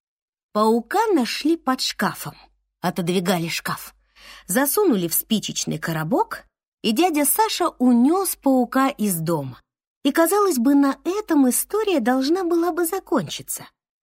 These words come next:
Но она не закончилась. Дальше было вот что. Отношения дяди Саши и маленькой мамы совсем испортились.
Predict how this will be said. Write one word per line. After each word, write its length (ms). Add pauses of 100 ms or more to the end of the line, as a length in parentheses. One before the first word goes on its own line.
(180)
Но 300
она 340
не 160
закончилась. 1000 (640)
Дальше 680
было 460
вот 260
что. 260 (920)
Отношения 840
дяди 320
Саши 460
и 180
маленькой 560
мамы 460 (400)
совсем 960
испортились. 1040